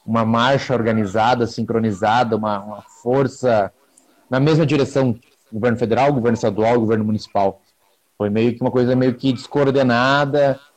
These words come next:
e, ao meu ver, já se tornou até muito politizado já essa questão da, da, da pandemia, né?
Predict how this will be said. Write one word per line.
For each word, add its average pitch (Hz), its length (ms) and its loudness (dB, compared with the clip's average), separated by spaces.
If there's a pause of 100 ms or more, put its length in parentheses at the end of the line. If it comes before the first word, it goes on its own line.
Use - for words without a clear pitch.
(400)
e, 135 440 2
ao 139 140 2
meu 147 180 2
ver, 160 140 2
já 165 100 2
se - 80 -6
tornou 156 220 2
até 160 140 0
muito 160 340 2
politizado 135 920 0
já 120 120 2
essa 123 200 -2
questão 123 400 0
da, 117 260 2
da, 110 160 0
da 107 120 0
pandemia, 110 580 0
né? 104 240 -2